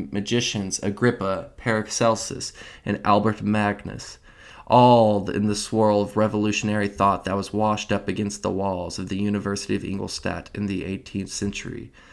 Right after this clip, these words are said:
Frankenstein's monster turned on its creator. Did Adam turn on God?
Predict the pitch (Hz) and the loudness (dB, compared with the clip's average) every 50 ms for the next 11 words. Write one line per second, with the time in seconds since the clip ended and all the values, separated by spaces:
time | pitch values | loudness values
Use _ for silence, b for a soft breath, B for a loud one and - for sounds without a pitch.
0 | B B B B - - 131 143 139 - 123 113 - - 120 113 107 104 101 - | B B B B 0 4 4 4 4 4 0 -2 0 2 2 2 2 2 0 -2
1 | - 107 104 113 110 104 - - 98 98 - - - 117 107 104 101 98 95 95 | -2 0 0 2 0 0 -2 -4 -6 -6 -4 -2 0 0 0 0 0 -2 -2 -4
2 | 95 90 - - - - - - 101 101 104 101 101 101 - - - - - - | -4 -6 -8 -10 -10 -10 -4 -2 0 2 2 2 0 0 -4 -6 -10 -12 -14 -16
3 | - b b b b b b b b 104 104 101 - - 113 120 123 123 117 104 | -18 b b b b b b b b 2 2 2 2 2 6 6 8 6 6 4
4 | 90 85 90 - - - - - - _ - - - 117 113 104 87 - - - | 0 -4 -8 -10 -12 -14 -16 -20 -20 _ -10 -4 -2 -2 -2 -2 -4 -6 -10 -14
5 | - - - _ _ _ _ - 98 95 98 95 95 95 92 95 87 - - - | -16 -18 -20 _ _ _ _ -6 -4 -2 -2 -4 -4 -6 -6 -8 -8 -8 -10 -10
6 | - - - - | -12 -14 -16 -16